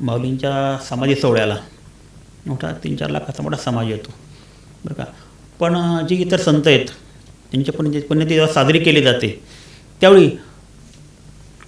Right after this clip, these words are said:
तो फक्त तेवढाच समाज, म्हणजे सेना महाराजांचे असेल, नाभिक समाज फक्त तिथं हजर असतो, इतर समाजी लोक हजर होत नाही. तर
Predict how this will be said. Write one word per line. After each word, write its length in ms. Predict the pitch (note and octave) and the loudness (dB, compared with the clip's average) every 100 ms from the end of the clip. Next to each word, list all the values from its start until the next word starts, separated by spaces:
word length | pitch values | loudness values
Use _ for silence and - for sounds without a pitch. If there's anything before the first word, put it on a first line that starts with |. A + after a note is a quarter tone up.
| - | -4
तो 380 | F#3+ G3 G3+ F#3 | 4 4 4 2
फक्त 280 | F#3 F3 - | 2 0 4
तेवढाच 320 | A#3+ A#3 A#3+ | 8 8 6
समाज, 220 | A3 E3 C#3 | 6 6 6
म्हणजे 760 | - - - - - - D#3+ | 2 -6 -14 -20 -20 -12 -8
सेना 340 | E3+ - C3 C#3+ | -8 -4 -2 0
महाराजांचे 320 | D#3 C#3+ D3+ | 0 -2 0
असेल, 280 | D3 C3 G#2+ - - - | -2 -2 -4 -8 -20 -10
नाभिक 300 | C3+ C#3 E3 | -8 -4 -4
समाज 280 | E3+ C#3+ D#3 E3 | -2 -2 -2 -2
फक्त 140 | C3+ | -4
तिथं 140 | E3 D#3+ | -2 -2
हजर 240 | A#2+ C3 | 2 2
असतो, 440 | B2+ - G#2 G2+ - - - - | 2 -2 -8 -8 -14 -20 -12 -8
इतर 180 | C#3 | -4
समाजी 380 | - C3+ B2+ C#3 | -4 -2 -2 0
लोक 180 | C#3+ C#3+ | 0 -2
हजर 260 | - D3 C#3 | -2 2 4
होत 180 | A2+ - | 2 -2
नाही. 160 | G2+ - - - - - - - - - - - - - - - - - - - - - - - - - - | -6 -8 -20 -20 -20 -20 -20 -20 -20 -20 -20 -20 -20 -20 -20 -20 -20 -20 -20 -20 -20 -20 -20 -20 -20 -20 4
तर 160 | A3+ B3 | 6 6